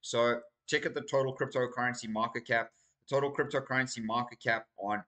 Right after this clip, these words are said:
the R S I and B S I is kind of pulling down a little bit. I did say to you guys that we are looking for a little bit of support on this zone. The same thing as what is going on for Bitcoin right now.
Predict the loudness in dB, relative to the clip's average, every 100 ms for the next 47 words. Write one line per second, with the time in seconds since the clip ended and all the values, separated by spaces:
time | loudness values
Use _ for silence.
0 | _ -12 -8 -4 -4 -4 2 4 4 0
1 | -4 0 0 -2 -6 0 0 0 -2 -2
2 | -2 -6 -10 -8 -6 -4 -2 2 2 2
3 | -2 -2 0 -2 -6 _ _ -4 -2 0
4 | 0 0 -2 -4 0 2 2 -2 -4 -2
5 | 2 2 2 -2 -6 -6 -4 -4 -4 _
6 | _ -8 -2 0 2 0 -2 -4 -14 _
7 | 2 2 0 -6 -4 -4 -6 _ -6 -6
8 | -8 -16 -2 2 2 0 -4 -16 -10 -2
9 | 0 0 -4 -6 -6 -6 -4 -2 -2 -2
10 | 0 0 -2 -8 -10 -12 -8 -8 -4 -4
11 | -2 -4 -2 0 2 0